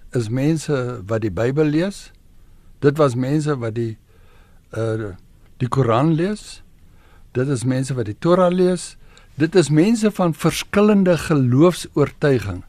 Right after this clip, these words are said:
Nou wil jy 'n demokratiese staat skep en 'n staat mag nie tussen sy burgers diskrimineer nie. Daarom kan die staat nie 'n, 'n liefling,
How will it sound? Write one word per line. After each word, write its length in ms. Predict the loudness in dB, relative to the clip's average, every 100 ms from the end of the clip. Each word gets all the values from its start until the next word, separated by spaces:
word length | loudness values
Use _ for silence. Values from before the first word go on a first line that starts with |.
| -20 -20 -12
Nou 380 | -2 2 2 2 2
wil 160 | 2
jy 220 | 2 2 0
'n 60 |
demokratiese 1000 | 0 -2 -2 -4 -2 -2 -4 -8 -8 -10
staat 520 | -10 -8 -6 -4 -6
skep 540 | -12 -10 -4 -6 -6 -20 -20 -20 -20 -20 -20 -12
en 220 | -2 0
'n 100 | 0
staat 580 | -4 -8 -4 -4 -4 -6
mag 320 | -4 -4 -4
nie 360 | -2 0 -2 -4 -12 -20 -20 -20 -20 -20 -20 -8
tussen 360 | -2 -2 0 -2
sy 200 | -2 -4
burgers 580 | -2 -2 -2 -2 -6 -6
diskrimineer 880 | -10 -10 -6 -4 -2 -2 -2 -4 -6
nie. 200 | -12 -18 -20 -20 -16
Daarom 580 | -8 -2 0 2 0 -2
kan 200 | -4 -2
die 120 | -4
staat 720 | -6 -10 -4 -2 -2 -6 -16 -20 -20 -6
nie 340 | -2 0 0 -4 -6
'n, 200 | -4 -4 -8 -20 -20 -20 -6
'n 120 | 0
liefling, 640 | 4 6 4 0 -6 -6